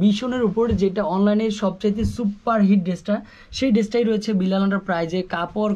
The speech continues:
কোয়ালিটি, ডিজাইন একেবারে ডিফারেন্ট। এগুলো হচ্ছে চারটা কালার, চারটা কালার আটটা ড্রেস হয়। আহ, চারটা কালার, এক-, একটা ডিজাইনে চারটা কালার।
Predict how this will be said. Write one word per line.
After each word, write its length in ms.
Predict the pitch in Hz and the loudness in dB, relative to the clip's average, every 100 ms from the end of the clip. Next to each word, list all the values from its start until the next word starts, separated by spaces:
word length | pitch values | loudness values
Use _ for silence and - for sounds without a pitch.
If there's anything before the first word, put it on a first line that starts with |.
| 202 | -2
কোয়ালিটি, 340 | 185 185 190 160 | -2 0 0 0
ডিজাইন 360 | 175 170 185 180 180 - - - - 196 | 0 0 0 -2 -4 -12 -20 -14 -2 0
একেবারে 300 | 220 226 208 | 2 2 4
ডিফারেন্ট। 320 | 175 - 131 113 - - - - | 2 -2 -12 -14 -18 -20 -20 -8
এগুলো 140 | 190 196 | 2 2
হচ্ছে 140 | 190 214 208 | 2 0 0
চারটা 260 | 185 - 208 | -2 -2 0
কালার, 200 | 190 202 202 | 2 2 0
চারটা 220 | 180 202 | -2 -2
কালার 180 | 190 190 185 | 0 0 0
আটটা 180 | 175 185 165 | -2 -2 -2
ড্রেস 180 | 175 - | -2 -2
হয়। 120 | 247 | -4
আহ, 640 | - - - - 170 160 160 165 - - | -6 -20 -18 -4 -2 0 -2 -4 -12 -4
চারটা 260 | 190 180 202 196 | -2 0 -2 0
কালার, 180 | 190 196 | 0 0
এক-, 220 | 196 202 190 | -2 -4 -4
একটা 120 | - 202 | 0 2
ডিজাইনে 260 | 202 220 208 | 2 0 -2
চারটা 220 | 202 - - | -4 -4 -6
কালার। 200 | 127 | -6